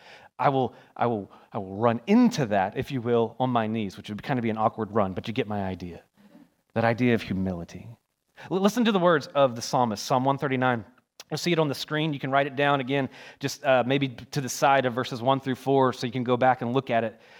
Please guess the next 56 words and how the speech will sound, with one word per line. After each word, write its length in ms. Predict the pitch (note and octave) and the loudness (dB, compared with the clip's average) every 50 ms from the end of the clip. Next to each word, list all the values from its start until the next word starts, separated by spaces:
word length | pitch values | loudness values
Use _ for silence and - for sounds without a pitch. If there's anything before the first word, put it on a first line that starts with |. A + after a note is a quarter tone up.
| - - | -12 -6
But 100 | - C#3+ | -6 -4
it's 80 | - - | -4 -4
a 40 | D#3+ | -6
good 240 | C3+ - A#3+ F3 C#3 | -2 -2 -2 -2 0
reference 460 | C#3 C#3+ D3 C#3+ - C3 A2+ - - | 0 0 0 0 -4 -6 -6 -6 -12
point 380 | - - C#3 B2+ A#2 G#2 - | -10 -6 -4 -2 -2 -2 -6
as 100 | A2+ G2+ | -8 -6
we 80 | A#2+ B2 | -6 -6
s-, 240 | A2+ - - - - - | -6 -6 -8 -12 -10 -6
as 100 | - B2 | -6 -4
we 120 | A#2 B2+ B2+ | -4 -4 -4
just 180 | B2+ B2 - | -4 -6 -4
read 240 | - B2 C3 B2+ A#2 | 2 4 4 4 4
verses 300 | G#2+ A#2+ A2 - A#2+ G#2 | 2 -2 -4 -4 -4 0
one 160 | A2+ A#2+ A#2 | 0 0 0
through 140 | - B2+ A#2+ | 0 -4 -6
four 260 | - - A#2+ A#2 A2+ | -4 0 2 4 4
of 120 | A2 G2+ - - | 4 2 0 -4
Amos. 420 | B2 A#2+ A#2 G#2+ G#2 - - - _ _ _ _ _ _ _ - - - - | -2 -2 -2 -2 -4 -6 -10 -14 _ _ _ _ _ _ _ -20 -20 -12 -6
The 60 | - | -4
psalmist 340 | C#3 - A3 A3+ A#3+ A3+ - | -2 0 0 0 0 0 0
writes, 220 | G#3 G3+ D#3 - D3 | 0 0 0 0 0
"Where 140 | E3 G3+ | 0 0
can 140 | G3+ - A3+ | 0 0 0
I 80 | A3+ G#3+ | 0 2
go 180 | D#3 F3+ G3+ | 2 2 0
from 200 | F#3+ - G3+ F#3+ | 0 0 -2 -2
your 100 | F3+ D#3+ | -2 -2
spirit, 420 | C#3+ - - - F3 G#3+ G#3 F3 - | -4 -6 -4 -2 2 2 2 2 2
or 80 | C3+ C3+ | 0 0
where 180 | B2+ D3 F#3 | 0 0 0
can 140 | F#3+ - G3+ | 0 0 -2
I 80 | F3+ D3+ | -2 -2
flee 280 | - - D#3 E3+ G3 | -4 -4 -4 -4 -2
from 180 | F#3 - F3+ E3 | -2 -2 -2 -2
your 100 | C#3+ B2+ | -2 -2
presence? 600 | - - E3+ F#3+ G3 - D3 A#2+ - - - - _ _ _ _ _ _ - | -2 2 2 2 2 2 -2 -8 -8 -10 -14 -16 _ _ _ _ _ _ -8
If 120 | - C3+ E3+ | -2 2 2
I 80 | E3 | 2
ascend 320 | D#3+ D#3 - - F#3 F#3 E3+ | 2 2 0 0 0 2 2
to 80 | D#3+ | 2
heaven, 300 | C#3+ D#3+ F#3 G3 G#3+ F#3+ | 2 2 2 2 2 2
you 100 | F#3 F3 F3 | 4 4 4
are 120 | E3+ D#3 | 4 4
there. 240 | D3 D#3 E3+ G#3+ B3+ | 4 4 4 4 4
If 100 | B3 - | 4 4
I 40 | E3+ | 4
make 180 | D#3 E3 D3+ | 2 2 4
my 100 | D#3 D3+ | 2 2
bed 160 | C#3+ D3 D#3 | 4 4 2
in 100 | D#3 C#3+ | 2 0
Sheol, 440 | C3+ - - - F#3 F#3+ G3+ A3 A3 | -2 -4 -6 -4 -2 0 2 0 0
behold, 340 | G3 E3+ D#3 E3 F3+ F#3 E3+ | 0 0 -2 0 0 -2 -2
you 120 | E3+ F3 | -2 0
are 100 | F3 E3 | 2 2
there. 340 | C#3 C3 C#3+ D3+ F#3 A3 A3+ | 4 4 2 2 2 -2 -4